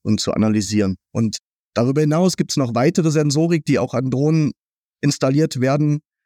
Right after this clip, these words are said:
ähm, können. Unter anderem, ähm, zerstörungsfreie Testsensorik nennt sich das. Das bedeutet, wir, ähm, können zum Beispiel Sensorik am, an den Drohnen montieren, die direkt an das Bauwerk dran fliegen und dann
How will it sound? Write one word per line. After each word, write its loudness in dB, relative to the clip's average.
ähm, 0
können. 0
Unter -2
anderem, 0
ähm, 2
zerstörungsfreie 0
Testsensorik 0
nennt 2
sich -4
das. 0
Das -6
bedeutet, -2
wir, 0
ähm, 0
können 0
zum -2
Beispiel 0
Sensorik 0
am, 2
an 0
den 2
Drohnen 0
montieren, 0
die 0
direkt 0
an 0
das 0
Bauwerk 0
dran 0
fliegen 0
und 0
dann 0